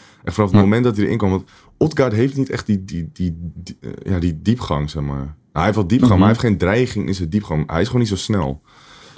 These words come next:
Speaker 2: Hij speelde
Speaker 1: En
Speaker 2: nu echt
Speaker 1: Lachdo
Speaker 2: als een
Speaker 1: is
Speaker 2: typische rechtsbuiten,
Speaker 1: Ja.
Speaker 2: Odgaard. En daar heeft hij gewoon die passeerbeweging niet echt voor. Hij is wel technisch en hij kan, eh,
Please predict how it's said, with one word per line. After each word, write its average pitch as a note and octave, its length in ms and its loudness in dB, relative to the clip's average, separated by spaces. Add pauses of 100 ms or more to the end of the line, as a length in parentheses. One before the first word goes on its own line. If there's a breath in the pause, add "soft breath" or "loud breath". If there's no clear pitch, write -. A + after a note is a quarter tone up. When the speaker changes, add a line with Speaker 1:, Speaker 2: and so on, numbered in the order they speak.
Speaker 2:
Hij - 100 4
speelde A#2 300 0
Speaker 1:
En C3 60 6
Speaker 2:
nu C3 60 4
echt F2+ 80 0 (160)
Speaker 1:
Lachdo C3 60 4
Speaker 2:
als A#2 200 4
een A#2 60 6
Speaker 1:
is - 140 0
Speaker 2:
typische C3 360 2
rechtsbuiten, G2+ 880 2
Speaker 1:
Ja. - 80 0
Speaker 2:
Odgaard. F#2+ 580 2 (460)
En G#2+ 640 4 (800)
daar C3 180 4
heeft C#3 160 2
hij C3 100 4
gewoon B2+ 180 4
die G#2+ 140 4
passeerbeweging F#2+ 580 2
niet F2+ 160 0
echt F2 100 -4
voor. F#2 140 0
Hij G2+ 100 4
is G#2+ 60 2
wel C3 180 4
technisch C#3 460 2
en A2+ 120 4
hij G#2+ 80 4
kan, G#2+ 300 2
eh, G2+ 240 4